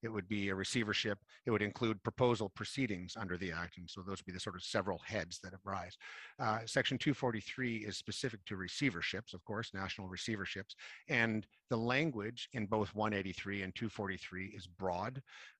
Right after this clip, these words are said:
Uh, it is, in our view, they are,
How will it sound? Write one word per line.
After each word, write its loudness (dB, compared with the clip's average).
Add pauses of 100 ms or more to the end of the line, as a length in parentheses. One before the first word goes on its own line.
Uh, -2
it 2
is, 0
in 0
our 4
view, -2
they 0
are, 4